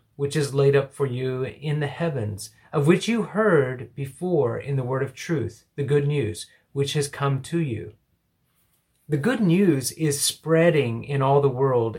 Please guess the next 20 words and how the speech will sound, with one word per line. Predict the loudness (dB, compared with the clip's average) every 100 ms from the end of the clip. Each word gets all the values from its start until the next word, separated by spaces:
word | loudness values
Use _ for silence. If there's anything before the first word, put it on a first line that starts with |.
| -4
and | -2
is | 0 2
bearing | 4 6 4
fruit | -2 -2 4 4 4 0
and | -4 -2
growing, | 4 6 6 4 -2 -8 -18 -12
just | -6 2 4 4 -2
as | -2
it | -2 -2
does | 0 2 2 0 -4
in | -2 0 2
you, | 0 0 -2 -4 -8 -16 _ _ _ _ _ _ _
ever | -2 0
since | 0 0 0
the |
day | 4 4
you | 4 -2
heard | -8 -2 2 2 2
and | 0 -2 -2 0
knew | 2 2 2 -2 -8